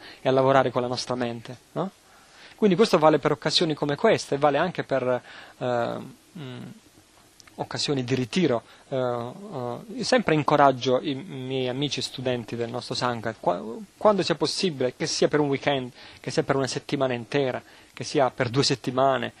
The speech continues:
che sia per il tempo che è possibile, a prendersi dei periodi di ritiro individuale. Ovviamente non è che uno parte un periodo di ritiro individuale e non sa cosa fare, inizia a improvvisare. È bene partire con un programma, no? Quindi un programma di,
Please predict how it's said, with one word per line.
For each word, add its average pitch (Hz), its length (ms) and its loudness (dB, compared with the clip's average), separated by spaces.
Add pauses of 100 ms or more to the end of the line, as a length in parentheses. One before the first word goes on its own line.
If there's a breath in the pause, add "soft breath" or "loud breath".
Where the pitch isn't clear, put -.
(120 loud breath)
che 180 120 -4
sia 196 120 2
per 160 140 4
il 156 120 0
tempo 170 280 4
che 151 100 0
è 143 40 2
possibile, 135 480 -2
a - 20 -2
prendersi 156 400 0
dei 139 120 4
periodi 156 460 2
di 131 140 0
ritiro 135 320 0
individuale. 123 720 -2 (320 loud breath)
Ovviamente 160 400 2
non 147 100 2
è 156 60 2
che - 100 -4
uno 131 140 0
parte 131 360 0
un 127 120 -6
periodo 135 240 0
di 123 120 -4
ritiro 123 300 -4
individuale 120 680 -4
e 127 220 -8
non 123 140 -10
sa 139 120 -2
cosa 120 200 -4
fare, 117 300 -2
inizia 120 400 -6
a 123 200 -6 (360 loud breath)
improvvisare. 131 640 -2
È - 20 -4
bene 143 240 2
partire - 420 -2
con 131 140 -4
un 139 120 -2
programma, 127 600 2
no? 156 160 -4 (220 loud breath)
Quindi 135 200 -4
un 123 60 -10
programma 131 300 -2
di, 120 120 -6